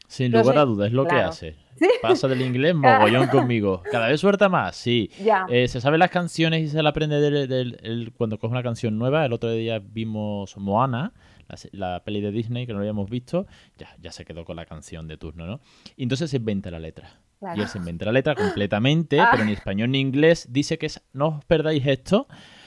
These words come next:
Speaker 1: aventureros, porque mi hijo cuando se inventa letras dice que es argentino.
Speaker 2: Sí,
Speaker 1: No sé de
Speaker 2: hostia.
Speaker 1: dónde ha sacado eso.
Speaker 2: Oye.
Speaker 1: Bueno, da igual. Él dice que habla argentino. Entonces se inventa la letra. Y entonces le decimos, "No, no, la ca-, ¿quieres cantarla bien?".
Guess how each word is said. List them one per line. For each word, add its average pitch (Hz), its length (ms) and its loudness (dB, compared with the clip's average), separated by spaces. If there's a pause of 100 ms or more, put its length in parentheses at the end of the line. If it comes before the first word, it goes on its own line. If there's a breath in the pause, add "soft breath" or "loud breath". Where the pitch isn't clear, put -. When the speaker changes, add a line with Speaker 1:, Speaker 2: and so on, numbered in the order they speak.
(140 loud breath)
Speaker 1:
aventureros, 135 460 4
porque 143 220 0
mi 127 120 -4
hijo 156 160 0
cuando 131 220 0
se 123 120 -4
inventa 139 360 0
letras 156 300 0
dice 160 240 -4
que 139 80 -4
es 165 160 -6
argentino. 113 960 -2 (420)
Speaker 2:
Sí, 165 440 -16
Speaker 1:
No 123 160 4
sé 151 140 2
de 160 80 6
Speaker 2:
hostia. 127 60 4
Speaker 1:
dónde 127 120 2
ha 117 40 0
sacado 107 280 -2
eso. 82 300 -10
Speaker 2:
Oye. 165 120 -12
Speaker 1:
Bueno, 110 220 -2
da 107 100 -2
igual. 92 300 -2
Él 139 300 4
dice 147 200 0
que 143 120 0
habla 139 160 4
argentino. 87 580 -6 (540 loud breath)
Entonces 127 340 -4
se 139 60 -4
inventa 113 240 -2
la 98 60 -2
letra. 85 220 -8
Y - 60 -16
entonces 101 340 -10
le 98 120 -12
decimos, 87 200 -18
"No, 147 100 -4
no, 170 220 -4 (320)
la 98 180 -16
ca-, - 80 -20 (160)
¿quieres 175 180 0
cantarla 202 360 2
bien?". 190 280 -2